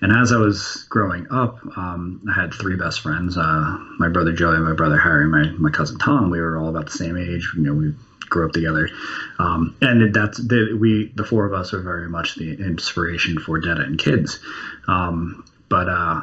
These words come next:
as we got a little older into our early teenage years, my brother Joey and my cousin Tom really, you know, fell into, to, to some hard drugs and, and, you know, became addicts. And, um, I got, like, a even more personal sort of front row seat to that kind of stuff, and watching them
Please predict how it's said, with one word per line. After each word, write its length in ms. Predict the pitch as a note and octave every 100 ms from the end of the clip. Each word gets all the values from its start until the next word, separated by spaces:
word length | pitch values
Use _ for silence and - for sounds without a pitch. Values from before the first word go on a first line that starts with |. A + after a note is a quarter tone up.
| -
as 160 | B2 A2
we 120 | G#2+
got 120 | G2
a 40 |
little 220 | F#2 F2+ G2+
older 240 | G#2 G2
into 200 | F2+ F2+
our 120 | F2
early 220 | F#2 E2+
teenage 400 | - C#3+ C#3+ G#2
years, 260 | F#2 E2+ E2+
my 140 | F2+
brother 300 | E2+ F#2 E2+
Joey 260 | E2 F#2+ F#2
and 80 | E2
my 80 | E2
cousin 300 | E2+ E2 D#2
Tom 320 | F#2+ F#2 E2+
really, 300 | E2+ E2 D#2+ -
you 120 | A#2+
know, 280 | F#2 D#2 D#2+ - -
fell 220 | F#2 E2+
into, 540 | E2 E2+ - E2 D#2
to, 200 | D2 E2
to 220 | D2+ - D#2+
some 160 | E2
hard 240 | D#2 E2+ D#2+
drugs 400 | - E2 E2+ E2
and, 160 | D3
and, 320 | E3 E3 D#3+ - F#2+ D#2+
you 100 | D#2
know, 20 |
became 320 | E2 F2+ D2+
addicts. 440 | - - D#3+ -
And, 300 | D#2+ D2 - - - - - -
um, 360 | E2 E2 E2 G2+
I 100 | G2+
got, 220 | F2 F2
like, 180 | F2 -
a 340 | F2 F#2 - - - - -
even 340 | A2 G#2+ F#2+
more 360 | F2 F2+ G2 G2
personal 600 | - F2+ - G2 E2+ E2
sort 240 | - F#2
of 80 | E2
front 220 | - E2+
row 140 | F2 F2
seat 280 | - B2
to 100 | B2
that 180 | F#2 -
kind 200 | - D#2+
of 60 | D2
stuff, 380 | - E2 D2+ -
and 360 | F2 E2 F2
watching 360 | F#2 G2 - G2 F2+
them 420 | F2+ F2+ F2